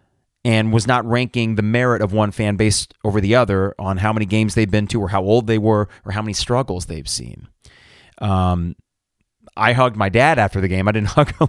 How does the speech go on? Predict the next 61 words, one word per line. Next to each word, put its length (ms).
lot 180
of 60
other 180
people. 400
High 180
fives 360
for 100
sure. 220
It 40
was 120
really 180
cool 240
to 80
see 320
the, 400
you 100
know, 80
just 260
the 120
random 340
fist 340
in 80
the 120
air. 140
Just 200
everyone 320
felt 340
a 60
weight 280
off, 340
but 120
more 200
than 140
relief, 280
it 100
was 160
joy, 300
right? 320
So 320
I'm 100
not 140
gonna 120
read 120
any 100
more 240
of 60
that. 280
I 200
just 180
find 180
it 80
puzzling 520
that 160
in 120
a 60
time 340
like 180
this, 240
we 120
would 160
gatekeep. 480